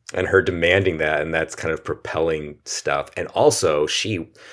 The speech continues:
uh, Tatum O'Neal won Best Supporting Actress when she should have been Best Actress. There's, there's one scene, one small scene that she's not in, but otherwise she's in every single scene in that movie. I have no idea how that shaked out, you know, to get her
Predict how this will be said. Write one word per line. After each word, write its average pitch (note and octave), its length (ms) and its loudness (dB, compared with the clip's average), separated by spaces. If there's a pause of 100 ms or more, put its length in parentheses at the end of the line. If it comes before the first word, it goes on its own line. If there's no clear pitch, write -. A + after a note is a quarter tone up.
(260)
uh, D#2 220 0
Tatum D#2+ 300 -2
O'Neal D2 260 -4
won G2 180 -6
Best C2+ 220 -4
Supporting D2+ 400 -8
Actress G2+ 320 -4
when D2+ 100 -10
she - 140 -6
should C3 160 0
have E2+ 60 0
been D2+ 140 -2
Best C#2+ 240 -4
Actress. D2+ 300 -6
There's, D2+ 220 -6
there's D#2 180 -4 (360)
one A#2 400 4
scene, D2+ 440 -4
one F#2 180 -2
small G#2+ 480 0
scene D2 540 -4 (440)
that E2+ 140 -4
she's G2+ 280 -2
not D#2+ 160 -2
in, E2 200 2
but D2+ 80 -2
otherwise D2+ 300 -2
she's D2 220 -12
in D2+ 120 -6
every D#2+ 220 -6
single D2 280 -8
scene D#2 220 -8
in C#2 80 -6
that C2+ 100 -6
movie. C#2 240 -6
I B1+ 40 -4
have C2+ 120 -10 (240)
no G2 300 2
idea D#2+ 320 -2
how C#2 160 -6
that C#2 180 -6
shaked D2 340 -4
out, C2 360 -2
you D2 140 -10
know, C2+ 140 -8
to C#2 120 -14
get C#2+ 140 -4
her C#2 240 -8